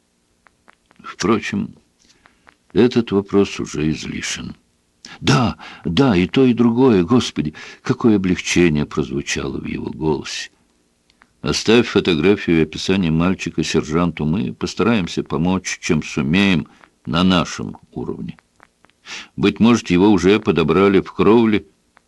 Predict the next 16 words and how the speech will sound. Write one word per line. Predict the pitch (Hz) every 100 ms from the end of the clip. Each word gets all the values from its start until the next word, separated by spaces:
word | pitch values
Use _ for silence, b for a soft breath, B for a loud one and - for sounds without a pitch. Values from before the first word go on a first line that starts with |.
| _ B B -
а | 82
он | 92 92
побоялся | 87 80 85 85 - 80
назвать | 80 78 82
своё | - 78 73
имя. | 80 95 - _ _ _ _ _ _ _ _ B B
Или | 90 123
он | 110
добрался | 90 87 101 92 95
до | 80 90
Лондона | 101 113 110 107 98
и | 87
там | - 98 104 104 -
угодил | 101 98 101 98
в | -
полицию. | 98 101 98 - 104